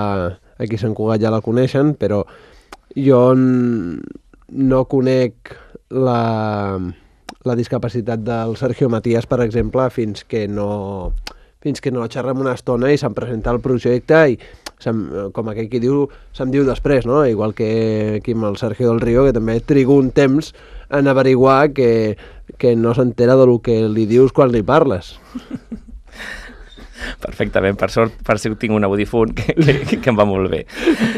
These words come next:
Speaker 2: Explico una miqueta. Eh, jo fa un any vaig tenir una hipo-, hipocúsia súbita, vaig perdre l'audició total de, de la, de l'oïda dreta, i, bueno, tinc uns acúfens, uns sorolls al,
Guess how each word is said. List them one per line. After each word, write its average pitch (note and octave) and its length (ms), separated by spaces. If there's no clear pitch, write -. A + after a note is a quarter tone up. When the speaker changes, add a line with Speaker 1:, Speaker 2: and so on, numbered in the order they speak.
Speaker 2:
Explico B2+ 340
una A#2+ 100
miqueta. G#2 640
Eh, G2 720
jo G#2 380
fa G#2 140
un G#2+ 160
any G2 140
vaig F2+ 160
tenir F2+ 380
una E2+ 560
hipo-, - 240
hipocúsia F2+ 500
súbita, C3 480
vaig E2 240
perdre E2 300
l'audició E2+ 720
total D#2+ 400
de, E2 100
de D#2+ 80
la, C#2+ 100
de E2 240
l'oïda E2+ 320
dreta, A2 300
i, B2+ 140
bueno, D#2+ 320
tinc D#2+ 160
uns E2+ 160
acúfens, G2 480
uns F2+ 160
sorolls E2+ 380
al, E2 240